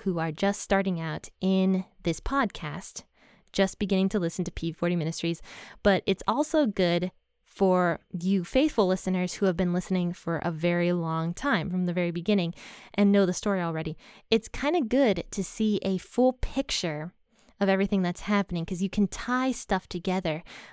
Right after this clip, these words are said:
I was realizing as I was researching the episode for tomorrow that I, I actually learned some stuff. So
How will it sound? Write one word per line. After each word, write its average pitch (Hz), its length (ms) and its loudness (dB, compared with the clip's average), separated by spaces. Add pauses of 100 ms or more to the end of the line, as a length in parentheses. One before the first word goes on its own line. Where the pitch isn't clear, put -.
(120)
I 202 140 4
was 208 320 2 (180)
realizing 208 720 2
as 180 140 -2
I 180 100 0
was 170 160 -4
researching 185 800 -2
the 180 240 -2
episode 175 420 -4
for 170 140 -2
tomorrow 165 560 -4 (340)
that 175 600 0 (640)
I, 185 160 -2 (120)
I 190 100 -6
actually 170 320 -4
learned 170 280 0
some 165 180 -2
stuff. - 300 -4
So 180 220 0